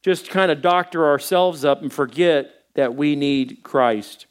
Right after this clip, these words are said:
So who are the people that find Christmas? Who are the people that actually really get it in the story of the first Christmas? First, it's the shepherds. They accept the invitation. They're actually the ones that say,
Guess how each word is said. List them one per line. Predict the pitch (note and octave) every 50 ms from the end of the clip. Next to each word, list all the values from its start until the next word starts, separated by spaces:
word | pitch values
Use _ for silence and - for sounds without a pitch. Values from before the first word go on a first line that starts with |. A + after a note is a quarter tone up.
| _ _ _ - _ _ _
So | - F#3 F#3+ E3+
who | G3 C#4+ D4+
are | B3+ A3 G3+
the | F3 F3
people | - E3 F3 E3 E3+ D#3+
that | D#3 D3+ D3
find | - F3 E3 D#3+ E3 D#3 -
Christmas? | - C#3 A#2+ G#2+ - - A2+ G#2 G2+ - - - - _ _ _ _ _
Who | - C#4 D#4
are | C#4+ A#3+ A3
the | F3 E3
people | - - F3+ G3 F#3+ F#3 D#3+ D3+
that | D#3 D3+
actually | E3+ G3+ A3+ F3 - - G3 E3+
really | D3 E3+ F3+ F3+ E3+ D3+ C#3 B2+
get | C3+ B2+ G#2+ G2 C#3 C3+ B2+ A#2
it | - - - _ _ _ _ _ _
in | E3+ D#3+ D3+
the | C3 B2+
story | - - - F3+ F3 F3+ E3+ D3 C3+ B2+ A#2+ A#2 A#2 - _ _ _ _ _ _
of | D3 C#3+ C3+ A#2 A2 - - _ _
the | - C3+
first | - - F#3+ F3 D3+ - -
Christmas? | - D3+ B2 - - - - - A#2+ - - - - _ - _ _
First, | - G3 G#3 G3+ F3+ - -
it's | F#3 - - -
the | - C#3+
shepherds. | - - G#3 F#3+ F3+ F3+ - D3 C3 B2 -
They | - G3 G3 F#3+
accept | F#3+ F#3+ - - F3+ E3+ E3+ - - - - - - -
the | F3+ E3+ F3+
invitation. | G3 G3 D#3 D3+ - - F3+ F#3+ F#3 E3 - - D#3 A#2+ G#2+ - - _ _ _ _ _ _ _ _ _ _ _
They're | - D#3 A3+ C4 C4
actually | B3 A#3 A#3 A3+ - - A#3 A#3+ A3+
the | G3+ G#3+
ones | F#3+ E3+ E3 F#3 G3 G#3 G#3 F3 D3+ D3+ D3 - - _ _ _ _ _ _ _ _ _ _
that | - F3 E3
say, | - - - G#3 F#3+ F3+ E3+ D#3 D3 C#3 C#3